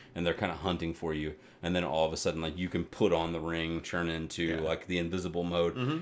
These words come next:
Speaker 1: and you can just see him kinda like, yeah,
Speaker 2: Yeah.
Speaker 1: like, while you're kind of walking and shit, like, deteriorating, and then, like, all of a sudden, like, oh, I can see kind of, like, what it's like, you know what I mean? Like, when you
Speaker 2: Mm-hmm.
Speaker 1: have the ring on, that mode almost, maybe
Speaker 2: Yeah.
Speaker 1: that's, like, a thing. You don't have the ring on, you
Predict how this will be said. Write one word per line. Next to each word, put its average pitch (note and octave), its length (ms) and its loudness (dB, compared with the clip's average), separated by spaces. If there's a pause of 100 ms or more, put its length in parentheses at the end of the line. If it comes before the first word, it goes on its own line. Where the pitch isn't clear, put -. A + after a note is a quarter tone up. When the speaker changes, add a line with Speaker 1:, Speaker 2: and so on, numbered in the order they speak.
Speaker 1:
and F#2+ 160 2
you F2+ 60 0
can F2 120 -2
just D#2+ 160 -2
see F#2+ 140 0
him F2+ 100 2
kinda F2 200 -2
like, E2+ 240 -6 (100)
yeah, C#3 840 -6
Speaker 2:
Yeah. - 60 2
Speaker 1:
like, G#2 160 2
while G2+ 100 8
you're F#2+ 140 4
kind F#2 160 -2
of F2 120 -2
walking E2+ 360 -2
and F2 120 -4
shit, - 220 -2
like, F#2+ 140 -2
deteriorating, F#2 680 4
and F2+ 80 4
then, F2 140 2
like, E2+ 180 -2
all F2 200 2
of E2 40 -2
a D#2+ 60 -4
sudden, F2 180 0
like, E2+ 160 -2 (300)
oh, G2+ 100 10
I F#2+ 80 8
can F#2 200 2
see G2 560 2 (360)
kind A#2+ 380 4
of, F#2+ 160 4
like, F#2+ 320 4
what F#2 220 4
it's F2 180 -2
like, F2+ 580 2
you G#2 120 -4
know F#2+ 60 2
what F#2 40 2
I - 20 2
mean? F2 160 2
Like, E2+ 120 -2
when - 100 6
you F2 60 8
Speaker 2:
Mm-hmm. G2+ 80 8
Speaker 1:
have G2 100 6
the F#2 100 2
ring F#2+ 220 2
on, G2 220 4
that F2 180 2
mode F#2+ 380 6
almost, G2+ 420 0 (220)
maybe G2 200 4
Speaker 2:
Yeah. F#2 60 2
Speaker 1:
that's, F2+ 220 4
like, F2+ 100 4
a - 80 2
thing. F2 300 0
You G2+ 80 6
don't G2+ 120 4
have F#2+ 160 4
the F2 80 2
ring F2+ 180 0
on, F2 160 2
you F2 120 2